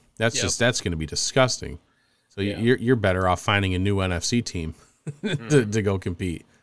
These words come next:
Speaker 1: Uh, hashtag Tampa Bay. You know, a little Tom Brady, <laughs> Josh Allen action right there. That's one way to send Tom Brady into retirement, getting beaten
Speaker 2: Oh,
Speaker 1: by
Speaker 2: yeah.
Speaker 1: his, uh, his, uh,
Speaker 2: Yep.
Speaker 1: old rival there.
Speaker 2: <laughs>
Speaker 1: Um,
Speaker 2: But
Speaker 1: yeah.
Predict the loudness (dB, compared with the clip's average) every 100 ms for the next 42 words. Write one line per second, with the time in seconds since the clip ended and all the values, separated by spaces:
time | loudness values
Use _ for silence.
0 | _ -2 -2 -2 -4 -6 -4 -4 -4 -4
1 | -6 -6 -8 -6 -8 _ _ _ _ _
2 | _ -12 -8 -6 -4 -2 -2 0 0 0
3 | 0 0 0 0 0 0 -2 -6 -6 -6
4 | -6 -4 -2 -4 -8 -16 -20 -20 -20 _
5 | -6 0 2 4 4 4 4 0 0 0
6 | 0 -2 0 0 0 -2 -4 -4 -2 -2
7 | -2 -4 -4 -4 -4 -4 -2 -2 -2 -2
8 | -2 -4 -4 -4 -6 -10 _ _ _ -10
9 | -8 -6 -6 -6 -6 -4 -2 -2 -2 -4
10 | -6 -6 -6 -10 _ _ _ -16 -12 -12
11 | -12 -16 -16 -20 -20 _ _ _ _ -4
12 | -2 -2 -2 -6 -10 _ _ _ _ _
13 | _ -20 -20 -20 _ _ _ -6 -2 -2